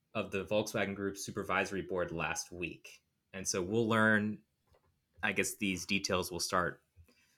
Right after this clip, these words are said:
leaking out slowly. I mean, we have until twenty twenty-six until any of this happens. But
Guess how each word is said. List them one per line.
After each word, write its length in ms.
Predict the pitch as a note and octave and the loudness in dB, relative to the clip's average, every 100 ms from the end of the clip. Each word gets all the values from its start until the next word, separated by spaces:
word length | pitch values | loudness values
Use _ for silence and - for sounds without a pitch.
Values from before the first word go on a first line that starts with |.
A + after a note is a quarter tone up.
| _ _ _ _ - | _ _ _ _ -4
leaking 400 | F#2 G2 G2 F2 | 2 2 2 0
out 220 | F2 F2 | 0 -2
slowly. 600 | - G2+ F#2 F#2 G2+ G#2 F#2+ | 0 2 4 4 2 -2 -6
I 20 | |
mean, 140 | F2 | -4
we 80 | F2 | -2
have 160 | G2 F#2 | 0 0
until 220 | F#2 F#2 | -2 -4
twenty 260 | - G2 E2+ | -4 -2 -2
twenty-six 560 | F#2 E2 - F#2 - | -2 -4 0 -2 -2
until 220 | F#2 F2+ | -6 -6
any 100 | E2+ | -6
of 80 | E2 | -4
this 140 | D#2+ - | -6 -2
happens. 640 | F2 E2+ A2 A#2 B2+ - _ _ _ _ _ _ _ | -2 -2 -4 -6 -6 -10 _ _ _ _ _ _ _
But 340 | G2+ F2+ E2 | 2 4 2